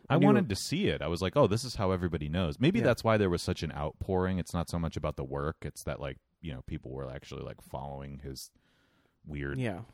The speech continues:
Speaker 1: wife, like, documenting
Speaker 2: 'Cause I
Speaker 1: him
Speaker 2: think
Speaker 1: die.
Speaker 2: Yeah. Plain Image was his, right?
Speaker 1: That was him, but he hasn't posted anything on that in years.
Speaker 2: But he also wasn't the one posting on it.
Speaker 1: I just, I remember following that, like, in the very early days of Instagram,
Speaker 2: Mm-hmm.
Speaker 1: 'cause I was like, "Oh, this is actually Bryce Martin." And then he would post, like,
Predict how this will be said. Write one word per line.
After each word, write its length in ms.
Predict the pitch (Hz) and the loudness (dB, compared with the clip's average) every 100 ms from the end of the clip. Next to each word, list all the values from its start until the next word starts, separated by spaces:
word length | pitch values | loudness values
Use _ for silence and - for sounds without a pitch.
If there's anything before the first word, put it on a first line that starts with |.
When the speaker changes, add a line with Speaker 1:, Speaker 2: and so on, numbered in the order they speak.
| _ | _
Speaker 1:
wife, 400 | - 67 67 - | -8 -6 -6 -6
like, 180 | 73 67 _ - _ _ _ | -10 -10 _ -20 _ _ _
documenting 440 | - 69 - 71 69 | -8 -8 -8 -10 -4
Speaker 2:
'Cause 80 | 190 | -2
I 60 | |
Speaker 1:
him 40 | 202 | -2
Speaker 2:
think 140 | 262 | -2
Speaker 1:
die. 240 | 67 71 78 _ _ - 85 _ - 95 _ _ | -2 -4 -6 _ _ -20 -20 _ -20 -20 _ _
Speaker 2:
Yeah. 300 | 156 147 120 117 - _ _ _ | -8 -6 -6 -10 -16 _ _ _
Plain 280 | - 160 170 | -4 -2 0
Image 320 | 165 175 170 | 0 -2 -4
was 140 | 147 135 | -4 -2
his, 400 | 139 101 104 - | 0 0 -4 -2
right? 80 | 117 | 4
Speaker 1:
That 120 | 104 | 4
was 140 | 92 - | 4 2
him, 240 | 85 73 | 0 0
but 80 | 82 | 2
he 100 | 117 | 6
hasn't 240 | 143 110 | 6 4
posted 300 | 95 101 - | 4 2 2
anything 320 | 82 78 78 71 | 0 -2 -4 -6
on 140 | 69 | -4
that 220 | 73 78 | -4 -4
in 80 | 67 | -6
years. 500 | 65 71 - - - | -8 -8 -10 -14 -4
Speaker 2:
But 100 | 170 | -4
he 220 | 160 196 160 | -2 -4 -2
also 300 | 127 120 113 | -4 -6 -8
wasn't 240 | 101 - - _ _ - | -8 -10 -16 _ _ -14
the 140 | 123 | -8
one 140 | 107 90 | -8 -6
posting 380 | 113 117 - | -8 -8 -12
on 60 | - - | -18 -20
it. 120 | - _ | -20 _
Speaker 1:
I 120 | 104 | 4
just, 220 | 123 131 104 | 6 2 0
I 100 | 113 | 2
remember 280 | 107 123 135 | 4 6 4
following 460 | 110 101 95 101 101 | 2 2 4 4 4
that, 140 | 101 | 2
like, 140 | 90 90 | 0 -2
in 60 | 85 | -2
the 60 | |
very 500 | 73 71 78 85 82 | -4 -4 -2 0 -2
early 320 | 71 73 78 | -4 -4 -4
days 300 | 73 73 76 | -4 -6 -6
of 80 | 73 | -8
Instagram, 640 | 69 69 - 80 80 82 87 | -10 -12 -10 -6 -4 -4 -4
Speaker 2:
Mm-hmm. 320 | 127 117 110 | -8 -8 -8
Speaker 1:
'cause 180 | - 92 | -6 -4
I 40 | |
was 80 | 85 | -4
like, 100 | 82 | -6
"Oh, 160 | - 160 | -4 -2
this 160 | 80 | -4
is 140 | 80 85 | -6 -4
actually 320 | 90 - 87 | -6 -6 -6
Bryce 260 | 80 78 | -4 -6
Martin." 240 | 90 92 82 | -4 -4 -2
And 140 | 82 | -2
then 160 | 82 82 | -2 -2
he 120 | 87 | -4
would 200 | 80 73 | -4 -4
post, 320 | - 82 - | -2 -2 -2
like, 280 | 82 69 - | -4 -4 -8